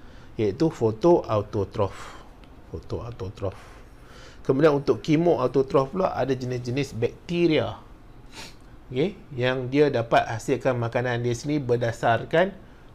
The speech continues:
proses kimia yang berlaku di dalam sel dia, di dalam diri dia. Iaitu kita panggil sebagai chemoautotroph. Kemudian, selain daripada autotroph ni, kita ada heterotroph jenis yang lain.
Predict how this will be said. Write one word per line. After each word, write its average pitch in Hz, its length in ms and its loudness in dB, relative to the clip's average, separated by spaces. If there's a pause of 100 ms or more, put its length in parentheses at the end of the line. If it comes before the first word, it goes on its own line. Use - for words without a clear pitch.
proses 131 400 0
kimia 147 480 2
yang 120 240 0
berlaku 120 480 0
di 113 80 -2
dalam 110 320 -2
sel 101 320 -2
dia, 95 320 -6
di 110 80 -6
dalam 107 320 -2
diri 104 400 -4
dia. 98 160 -4 (640)
Iaitu 117 240 -2
kita 117 160 -4
panggil 120 160 -2
sebagai 123 400 -4
chemoautotroph. 113 1400 -6 (400)
Kemudian, 156 400 4
selain 147 400 6
daripada 131 400 4
autotroph 131 560 4
ni, 165 160 0
kita 117 320 0
ada 120 160 0
heterotroph 127 720 2
jenis 113 240 -4
yang 104 240 -6
lain. 101 240 -4